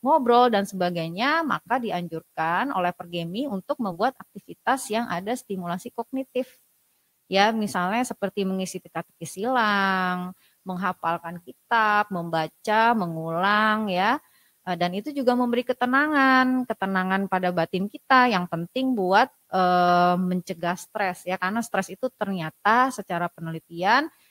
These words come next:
membuat kita menjadi mudah, mudah apa namanya, ter-, terkena infeksi ya, jadi daya tahan tubuhnya jadi turun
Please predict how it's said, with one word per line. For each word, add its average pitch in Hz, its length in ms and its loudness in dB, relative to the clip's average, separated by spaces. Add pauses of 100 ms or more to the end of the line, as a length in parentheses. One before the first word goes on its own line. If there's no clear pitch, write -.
(140)
membuat 180 460 -4
kita 220 260 -8
menjadi 180 400 -6
mudah, 175 380 -6 (420)
mudah 202 540 0
apa - 180 -10
namanya, 220 400 -6
ter-, - 220 -8 (180)
terkena 208 480 0 (160)
infeksi 202 480 -4
ya, 202 220 2
jadi 208 480 -4
daya 185 160 -4
tahan 185 180 -2
tubuhnya 180 320 -6
jadi 175 240 -2
turun 151 460 -12